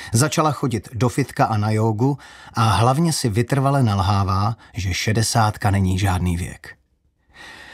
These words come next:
Takže, jestli už mám místo ní novou zdravotní sestru? Jo, mám,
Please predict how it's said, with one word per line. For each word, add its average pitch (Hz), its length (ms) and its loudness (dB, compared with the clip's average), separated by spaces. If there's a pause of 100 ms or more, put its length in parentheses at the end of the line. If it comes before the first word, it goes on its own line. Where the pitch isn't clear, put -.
(500)
Takže, 101 420 0 (680)
jestli 147 500 2
už - 280 -2
mám 117 380 4
místo 110 380 0
ní 107 440 2
novou 104 400 4
zdravotní 98 540 2
sestru? - 480 -2 (1600)
Jo, 147 500 4
mám, 127 460 2